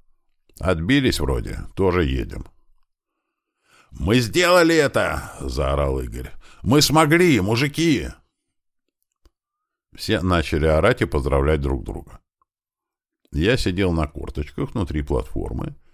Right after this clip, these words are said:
и просто тупо смотрел перед собой, слушая, как ребята ликуют. «Вот так, брат». Рядом со мной на корточке присел Валера, ставя между ног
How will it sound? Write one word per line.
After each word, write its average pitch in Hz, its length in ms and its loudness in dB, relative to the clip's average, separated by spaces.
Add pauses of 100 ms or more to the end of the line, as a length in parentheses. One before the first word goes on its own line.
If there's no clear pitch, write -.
(180)
и 76 80 -4
просто 80 380 0
тупо 147 300 -2
смотрел 82 460 -2
перед 73 320 -4
собой, 52 380 -4
слушая, 80 420 -2
как - 220 -6
ребята 65 380 -2
ликуют. - 640 -12 (4000)
«Вот 95 240 -4
так, 82 240 0
брат». 90 340 0 (540)
Рядом 58 360 -2
со 60 160 -4
мной 62 220 -4
на 62 120 -4
корточке - 480 -10
присел - 420 -4
Валера, 69 380 0
ставя 64 320 -2
между 62 380 -4
ног 80 320 -4